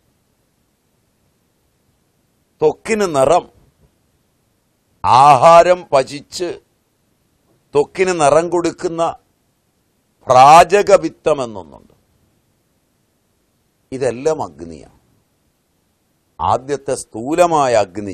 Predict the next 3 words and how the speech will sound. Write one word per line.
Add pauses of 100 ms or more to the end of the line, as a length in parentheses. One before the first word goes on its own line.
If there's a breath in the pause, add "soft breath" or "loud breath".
ജഠരാഗ്നി, (1300)
സൂക്ഷ്മമായ (180)
അഞ്ച്